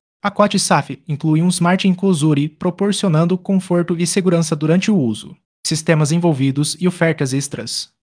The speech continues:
Se você está interessado em sistemas inteligentes e fechados, a Algo Lazer também tem pacotes específicos.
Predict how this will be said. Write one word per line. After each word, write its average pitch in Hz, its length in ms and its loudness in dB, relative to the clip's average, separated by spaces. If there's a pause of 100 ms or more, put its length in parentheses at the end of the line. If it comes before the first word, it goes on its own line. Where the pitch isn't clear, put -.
(140)
Se - 80 -2
você 139 220 0
está 185 220 -2
interessado 180 600 -2
em 190 80 2
sistemas 185 560 0
inteligentes 190 680 0
e 175 80 -4
fechados, 123 760 -4 (300)
a 185 80 -2
Algo 202 200 2
Lazer 156 360 0
também 190 300 0
tem 208 160 0
pacotes 202 520 0
específicos. - 1000 -6